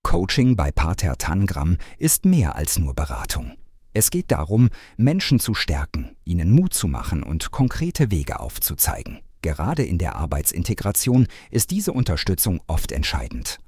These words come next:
Alle verdienen eine faire Chance, sich weiterzuentwickeln und Fuß zu fassen. Denn jeder Mensch bringt eine einzigartige Geschichte mit sich mit und soll sich weiterentwickeln und neu orientieren können.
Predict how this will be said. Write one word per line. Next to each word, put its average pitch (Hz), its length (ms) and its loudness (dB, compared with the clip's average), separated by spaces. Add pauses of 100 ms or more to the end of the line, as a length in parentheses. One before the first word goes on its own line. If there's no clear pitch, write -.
Alle 170 260 2
verdienen 101 460 4
eine 85 200 -2
faire 110 300 0
Chance, 92 420 0
sich - 220 -8
weiterzuentwickeln 90 880 0
und 135 160 2
Fuß - 340 -2
zu - 100 -2
fassen. - 440 -2 (280)
Denn 71 140 -2
jeder 151 300 2
Mensch 98 340 2
bringt - 260 0
eine 82 280 -2
einzigartige 85 880 -2
Geschichte - 460 -2
mit 69 180 -4
sich - 220 -4
mit 80 220 0 (200)
und - 120 -2
soll 65 180 -4
sich 73 200 -6
weiterentwickeln 120 800 2
und - 360 2
neu 80 360 0
orientieren 82 720 -2
können. - 340 -6